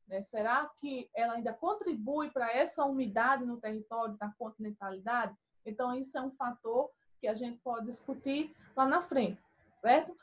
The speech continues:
Mas que, de princípio, vocês entendam esses, esses fatores que vão influenciar pra gente chegar a um clima.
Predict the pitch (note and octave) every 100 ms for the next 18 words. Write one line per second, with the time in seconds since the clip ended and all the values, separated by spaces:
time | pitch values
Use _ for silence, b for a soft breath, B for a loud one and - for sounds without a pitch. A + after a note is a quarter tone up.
0 | b B3+ C4 D#4 D#4 D#4+ E4 - E4+ E4+
1 | D4+ D4+ D4+ C#4 D#4+ - C4+ C#4+ D#4 D4
2 | - B3+ D#4+ - E4+ D#4+ - - A3+ A#3+
3 | - B3+ - - C#4 C#4+ C4+ A3 - D4+
4 | - _ - D4+ D4 C#4+ C#4 B3+ B3 -
5 | A#3 A3 - B3 A#3+ B3 - - A#3+ A3+
6 | C4 F4+ B3 F#3 G3+